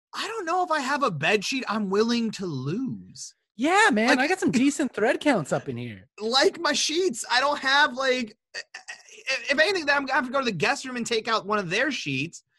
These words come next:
Speaker 1: And I'm not trying to do that to someone. They're like, "Hey, is there, like, a top sheet for this?" Oh, no, Nick wa-, <laughs> Nick wanted to be a fucking ghost.
Speaker 2: Do you have white sheets d-, even just sitting around?
Speaker 1: That's the
Speaker 2: I
Speaker 1: other
Speaker 2: don't have
Speaker 1: thing.
Speaker 2: any
Speaker 1: No white sheets.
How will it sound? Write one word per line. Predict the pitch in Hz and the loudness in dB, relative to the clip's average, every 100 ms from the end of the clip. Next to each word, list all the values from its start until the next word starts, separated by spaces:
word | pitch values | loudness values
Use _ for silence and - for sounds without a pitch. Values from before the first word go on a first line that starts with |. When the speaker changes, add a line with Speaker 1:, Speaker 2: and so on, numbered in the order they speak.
| _ - - | _ -20 -8
Speaker 1:
And | 330 | -2
I'm | 440 | 2
not | 427 262 | 2 2
trying | 214 185 | 2 2
to | 160 | 2
do | 151 156 151 | 0 -2 2
that | 147 170 | 2 2
to | - | -2
someone. | 165 190 190 214 254 311 | -2 0 2 2 2 0
They're | 240 214 | 2 4
like, | 190 185 - | 4 0 -8
"Hey, | 240 254 | -8 -8
is | |
there, | 226 320 | -8 -8
like, | 359 | -8
a | 302 196 | -6 -8
top | - 175 - | -6 -8 -8
sheet | 254 247 | -14 -12
for | 262 262 | -10 -6
this?" | 269 277 - _ _ - - 180 | -6 -6 -12 _ _ -20 -4 6
Oh, | 202 202 | 6 8
no, | 196 190 | 4 2
Nick | 190 214 226 | 2 2 0
wa-, | - - _ | -6 -10 _
<laughs> | 262 - - | -20 -14 -4
Nick | 220 285 | -2 0
wanted | 311 | 0
to | 330 | 0
be | 302 | 0
a | 262 - | -2 0
fucking | 247 247 262 170 | -2 0 -4 -4
ghost. | - 190 180 - - - _ _ - | 2 2 2 -2 -10 -18 _ _ 4
Speaker 2:
Do | |
you | 247 | 8
have | 311 233 | 8 6
white | 196 247 | 4 4
sheets | 185 277 175 - - - | 0 -4 -4 -8 -20 -16
d-, | 151 | -6
even | 180 180 | -2 -2
just | 165 151 | -2 -4
sitting | 208 170 | -4 -2
around? | 185 | 2
Speaker 1:
That's | 180 | 4
the | 220 | 6
Speaker 2:
I | |
Speaker 1:
other | 214 | 8
Speaker 2:
don't | 269 | 8
have | 277 | 6
Speaker 1:
thing. | 233 | 2
Speaker 2:
any | 127 _ _ | -2 _ _
Speaker 1:
No | 151 185 | 0 2
white | 185 175 | 4 2
sheets. | - 247 185 - - | -2 -4 -4 -6 -18